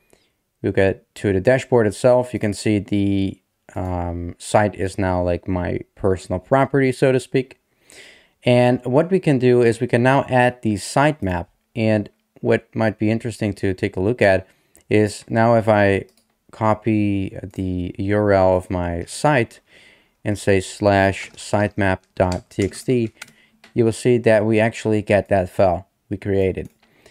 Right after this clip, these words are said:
And this is also what we're going to send to Google. So right here, Google asked me to, um, give the U R L of the sitemap.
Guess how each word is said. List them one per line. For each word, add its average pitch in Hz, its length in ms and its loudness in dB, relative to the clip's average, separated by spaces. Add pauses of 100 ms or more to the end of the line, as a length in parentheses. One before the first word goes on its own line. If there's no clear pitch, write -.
(120)
And 104 200 0
this 110 140 0
is 113 140 0
also 131 340 2
what 117 260 0
we're 113 160 2
going 104 360 0
to 98 120 -6
send 101 280 -2
to - 100 -2
Google. 98 520 -2 (520)
So 104 480 0 (880)
right 117 220 2
here, 113 260 2
Google 104 360 2
asked 107 260 0
me 104 140 -2
to, 95 520 0
um, 87 360 -6 (240)
give 113 460 0
the 95 380 -2
U 101 220 0
R 123 140 4
L 110 160 4
of - 80 -6
the 95 80 -10
sitemap. 123 560 0